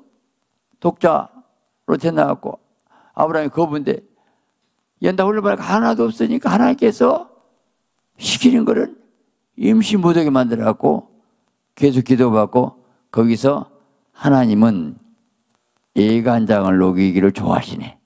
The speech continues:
<laughs> 맞아, 맞아. 여러분, 인생 애간장 녹았어, 안 녹았어? 애간장 녹으니까 여기 왔죠, 지금. <laughs> 응? 뭐이 잘 되고 잘 먹고 귀도 형통하면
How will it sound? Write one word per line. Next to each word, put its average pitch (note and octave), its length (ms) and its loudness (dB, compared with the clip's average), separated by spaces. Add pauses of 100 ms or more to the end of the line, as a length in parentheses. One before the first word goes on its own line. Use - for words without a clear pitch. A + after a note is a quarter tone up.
<laughs> - 180 -20
맞아, A2+ 320 0
맞아. G#2 400 -2 (1500)
여러분, C3+ 180 2
인생 C#3+ 200 0
애간장 D3 320 2
녹았어, C#3+ 340 2
안 C3 60 0
녹았어? A2+ 400 -2 (1120)
애간장 D#3+ 340 2
녹으니까 D3 380 0
여기 B2 120 0
왔죠, A#2 240 -2
지금. A2 220 -4
<laughs> - 1300 -6
응? A2 120 -4 (500)
뭐이 D#3+ 280 -2
잘 C#3 220 -4
되고 D3+ 540 -4 (160)
잘 C#3 180 -2
먹고 D#3 520 -2 (100)
귀도 D3+ 200 0
형통하면 D#3+ 680 0